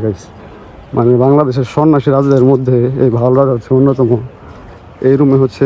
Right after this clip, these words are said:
ডিসি অফিসের কার্যক্রম পরিচালিত হয়। Even ভিতরে যে গেটগুলো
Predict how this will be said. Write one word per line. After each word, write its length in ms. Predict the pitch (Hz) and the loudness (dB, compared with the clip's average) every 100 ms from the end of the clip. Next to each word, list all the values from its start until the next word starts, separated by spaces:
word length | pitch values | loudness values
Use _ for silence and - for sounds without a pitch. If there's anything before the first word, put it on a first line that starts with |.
| 135 | 0
ডিসি 220 | 131 135 135 | 0 -2 -2
অফিসের 340 | 127 123 131 127 120 | -2 0 0 -2 -2
কার্যক্রম 440 | 131 131 117 131 123 | 0 -2 0 -2 0
পরিচালিত 400 | 139 135 139 131 113 | 0 0 -2 -2 -2
হয়। 240 | 123 135 156 147 | -2 -2 -2 -2
Even 200 | 139 135 120 | 0 2 0
ভিতরে 280 | 123 123 139 131 123 | -2 -2 -2 -2 0
যে 80 | 131 120 - - - - - - | -2 -2 -12 -20 -20 -20 -16 -6
গেটগুলো 280 | 127 127 139 | -4 0 0